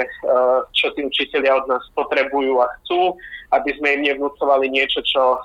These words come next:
sa im potom nebude páčiť, lebo, e, učitelia majú niekedy radi veci tak, ako bývajú, e, a na čo sú zvyknutí. A keď im tam strhne nejaký mladý učiteľ, ktorý je príliš premotivovaný, tak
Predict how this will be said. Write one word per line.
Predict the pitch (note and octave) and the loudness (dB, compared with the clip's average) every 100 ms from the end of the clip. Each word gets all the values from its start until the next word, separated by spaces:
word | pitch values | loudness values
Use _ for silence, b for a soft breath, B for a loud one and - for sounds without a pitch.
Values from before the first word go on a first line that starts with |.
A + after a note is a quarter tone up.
| - | -6
sa | D3 B2+ | -4 -4
im | C3 | -4
potom | C#3 C3+ | -2 -2
nebude | B2+ C3+ C3 | -2 -2 -2
páčiť, | C#3+ C3 B2+ B2 B2+ | 4 4 4 -2 -2
lebo, | A#2+ B2+ A#2+ B B B - | 0 0 -2 B B B -4
e, | B2+ B2+ B2 B2+ - | 2 4 4 4 0
učitelia | C#3+ - - D3+ D3 C3+ | -2 -2 0 0 2 4
majú | C#3 C#3 C#3 C3+ C3 B B2+ C3+ | 4 2 2 -2 -4 B -10 -8
niekedy | C#3 - C#3+ C#3 | -8 -8 -6 0
radi | C3+ C3+ B2+ | 0 0 -2
veci | C#3 - C#3 | -2 -2 -2
tak, | C3 B2+ | 0 2
ako | C3 B2+ - C3+ B2 - - - | 2 0 2 2 2 0 -8 -14
bývajú, | - C#3 C#3+ D#3+ E3 E3+ F3 | -6 -2 2 4 4 2 -2
e, | F3 B B B - B2+ B2+ B2 B2 B2 | -4 B B B 2 4 6 6 6 4
a | B2 - - - | 0 -6 -4 -4
na | C#3+ C#3 - | 0 0 2
čo | - | -4
sú | C3 C3+ | -6 -6
zvyknutí. | - - E3+ - E3+ F3 F3 B B _ | -4 -2 -4 -2 -2 -2 -4 B B _
A | - B2+ B2+ | 2 2 2
keď | C#3+ C#3+ | -4 -2
im | C3+ | 0
tam | C3 - | -2 -2
strhne | D3+ C#3+ C#3 | -2 0 0
nejaký | C3+ B2+ - C3 | 0 -2 -4 2
mladý | C#3+ D3 D3+ | 4 4 -2
učiteľ, | D3+ - - - C#3+ D3 D3 - C3 | -4 -6 -4 -2 2 2 -2 -4 -6
ktorý | - C#3+ C3+ | -2 0 0
je | C3+ | 0
príliš | D3 C3 - | 0 0 -2
premotivovaný, | D3 D3 D3 D3 C#3+ C#3 C3+ C3+ | -2 0 -2 -2 0 2 2 0
tak | C3 | -2